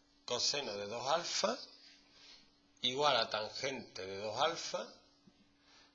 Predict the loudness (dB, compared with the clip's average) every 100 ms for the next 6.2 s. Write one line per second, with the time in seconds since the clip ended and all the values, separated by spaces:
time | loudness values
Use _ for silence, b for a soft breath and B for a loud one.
0 | _ -10 -2 -2 -2 -2 -4 -4 -8 -8
1 | -4 -4 -4 -6 -10 -6 -6 -4 -6 -4
2 | -4 -2 -2 -2 -2 -4 -4 -4 -4 -4
3 | -2 0 2 2 4 6 4 -2 -4 -2
4 | 0 -2 -4 -4 -8 -8 -8 -10 -10 -8
5 | -6 -2 0 0 -4 -6 -4 -4 -4 -8
6 | -10 -10